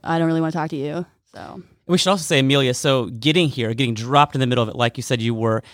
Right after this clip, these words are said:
Speaker 2: happened because you've chosen to be a Created Equal intern. So you're doing this for two full months, full time this summer, learning how to have these conversations about abortion, but still coming into it. Like you said, I think all of us, Lexi, you remember too, your first outreach, all the feelings you're going through, and then the experiences.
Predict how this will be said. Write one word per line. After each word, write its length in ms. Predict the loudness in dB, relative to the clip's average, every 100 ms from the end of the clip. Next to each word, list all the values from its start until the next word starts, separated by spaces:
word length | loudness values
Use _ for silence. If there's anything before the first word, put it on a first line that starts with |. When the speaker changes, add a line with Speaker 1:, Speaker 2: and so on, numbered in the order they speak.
| _
Speaker 2:
happened 260 | -2 0 0
because 340 | 0 0 2
you've 260 | 0 0 0
chosen 320 | 0 2 2
to 60 |
be 220 | 2 2 2
a 100 | 2
Created 360 | 0 2 2
Equal 180 | -2 -6
intern. 500 | 2 2 2 -4 -8
So 120 | 0 4
you're 100 | 4
doing 180 | 4
this 100 | 2
for 100 | 0
two 220 | -2 0 0
full 180 | 0
months, 260 | 2 0 -2
full 200 | -2 -2
time 240 | 2 2
this 160 | 2 -2
summer, 320 | -2 0 0
learning 240 | 0 0 0
how 200 | 2 2
to 60 |
have 300 | 2 0 0
these 120 | -2
conversations 720 | -4 -4 -4 -4 -4 -4 -4
about 220 | -4 -2 -2
abortion, 500 | -2 -4 -4 -4 -6 -10 -20 -6
but 80 | -2
still 160 | 0 2
coming 220 | 2 2
into 180 | 0 0
it. 80 | 0
Like 180 | 0
you 60 | -2
said, 160 | 0 0
I 40 |
think 200 | 0 0
all 200 | 2 2
of 80 | 2
us, 160 | 0 -2
Lexi, 240 | -4 -2
you 100 | 0
remember 260 | 0 0 -4
too, 360 | -4 -4 -4 -6 _ -4
your 120 | -2
first 240 | 0 0
outreach, 320 | 0 0 -2 2
all 220 | 4 4
the 100 | 2
feelings 440 | 0 0 2 2 2
you're 140 | 0
going 320 | 0 0 0
through, 240 | -2 -2 0
and 100 | 0
then 100 | 0
the 40 |
experiences. 640 | -4 -4 0 0 -2 -4